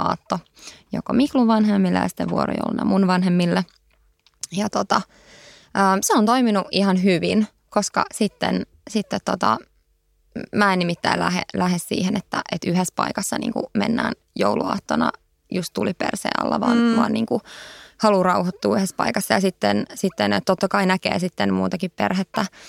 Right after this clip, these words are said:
Speaker 1: Että meillä tosiaan kanssa, kun vanhemmat on eronnut, niin sitten sanotaan, että jos ollaan oltu vaikka jouluaatto Miklun vanhemmilla, sitten kahdeskymmenesviides päivä vaikka mun äidin,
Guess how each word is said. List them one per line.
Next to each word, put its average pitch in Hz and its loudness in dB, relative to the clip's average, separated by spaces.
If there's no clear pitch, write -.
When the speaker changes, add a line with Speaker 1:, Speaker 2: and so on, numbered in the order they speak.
Speaker 1:
Että 196 -4
meillä 202 0
tosiaan 208 0
kanssa, - -4
kun 202 -4
vanhemmat 185 2
on 190 2
eronnut, 185 2
niin 202 -2
sitten 214 -6
sanotaan, 185 -2
että 202 -4
jos 196 -4
ollaan - -2
oltu 175 -4
vaikka - -4
jouluaatto 143 -2
Miklun 277 0
vanhemmilla, 247 0
sitten - -8
kahdeskymmenesviides 196 -2
päivä 185 -4
vaikka 190 -4
mun 175 0
äidin, 165 -4